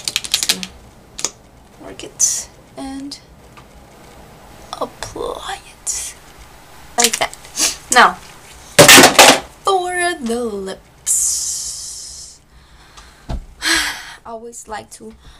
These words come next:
moisturize my lips before applying anything, any lipstick or anything, you know? So, um, I don't have my chapstick around this working area right now. So what I'm gonna use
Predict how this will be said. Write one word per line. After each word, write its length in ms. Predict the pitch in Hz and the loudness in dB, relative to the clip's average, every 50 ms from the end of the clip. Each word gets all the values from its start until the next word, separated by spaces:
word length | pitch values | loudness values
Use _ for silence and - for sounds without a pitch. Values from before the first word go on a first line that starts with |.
| - - - - | -20 -20 -16 -8
moisturize 920 | - 277 277 285 294 - - - - - 240 233 226 - 107 - - - | -4 -4 -4 -4 -4 -8 -10 -10 -14 -16 -16 -16 -16 -16 -14 -16 -16 -16
my 160 | - 107 107 | -16 -20 -20
lips 520 | - - 110 - - - - - - - - _ - - - _ _ _ _ _ - | -20 -18 -18 -18 -18 -20 -18 -18 -18 -18 -18 _ -20 -20 -20 _ _ _ _ _ -20
before 320 | 247 233 _ - 190 226 | -20 -20 _ -20 -20 -20
applying 500 | 214 - _ - - - - - - - - - - - | -20 -20 _ -20 -20 -20 -20 -20 -18 -12 -12 -12 -10 -10
anything, 640 | 208 214 214 208 190 - - - 180 175 175 196 _ _ - - _ - | -12 -14 -14 -16 -20 -20 -20 -20 -20 -20 -20 -20 _ _ -20 -20 _ -20
any 220 | 226 226 220 202 185 | -18 -18 -16 -18 -18
lipstick 460 | - - - - - - - _ - | -20 -20 -20 -20 -18 -18 -20 _ -20
or 80 | 143 | -20
anything, 340 | 143 139 135 - - - - - - | -20 -20 -20 -20 -20 -20 -20 -20 -20
you 80 | - 190 | -20 -18
know? 140 | 202 247 285 - _ _ _ _ _ - _ _ _ - | -18 -18 -18 -20 _ _ _ _ _ -20 _ _ _ -18
So, 600 | - - - - - 175 185 180 170 170 - - _ _ _ _ _ _ - - - _ - | -14 -10 -10 -8 -8 -8 -8 -8 -10 -10 -12 -14 _ _ _ _ _ _ -16 -16 -14 _ -10
um, 480 | 302 302 302 294 285 262 247 240 233 _ - - - | -10 -8 -8 -10 -8 -10 -12 -12 -14 _ -20 -20 -20
I 140 | 254 247 240 | -20 -20 -20
don't 160 | 233 240 233 | -20 -20 -20
have 280 | 226 233 220 226 - | -18 -18 -18 -18 -18
my 160 | 226 214 208 208 | -20 -20 -20 -20
chapstick 680 | - - 220 190 175 - - - 208 214 208 - - - _ _ _ - | -20 -20 -20 -20 -18 -18 -18 -18 -18 -20 -20 -20 -20 -20 _ _ _ -20
around 480 | 190 202 208 196 190 190 196 196 - - - - - - | -20 -20 -20 -20 -20 -20 -20 -20 -20 -20 -20 -20 -20 -18
this 300 | 220 208 - - - - _ _ _ _ | -16 -14 -14 -14 -14 -18 _ _ _ _
working 320 | - 196 190 - 196 196 190 | -20 -20 -20 -20 -20 -20 -20
area 260 | 185 190 196 196 196 | -20 -20 -20 -20 -20
right 160 | 196 202 202 | -20 -20 -20
now. 220 | 208 208 - - 269 _ _ _ _ _ _ _ - - - | -20 -20 -20 -20 _ _ _ _ _ _ _ _ -20 -20 -18
So 220 | - - - 233 | -14 -14 -14 -14
what 140 | 214 208 185 | -14 -16 -18
I'm 80 | 185 185 - | -16 -16 -16
gonna 200 | - 180 180 185 | -18 -18 -20 -20
use 520 | 185 196 277 359 330 277 240 233 233 233 | -16 -14 -12 -10 -10 -8 -10 -10 -10 -10